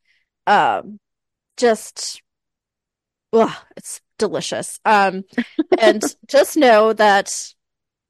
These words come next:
Speaker 1: Eric Roberts, for the youngins among us, yes, that is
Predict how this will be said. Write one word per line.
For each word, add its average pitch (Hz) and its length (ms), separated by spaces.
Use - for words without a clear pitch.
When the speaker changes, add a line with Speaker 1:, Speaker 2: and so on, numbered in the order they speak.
Speaker 1:
Eric 233 260
Roberts, 214 600
for 220 140
the 190 140
youngins 185 380
among 185 300
us, 196 300
yes, 196 340
that 185 180
is 185 460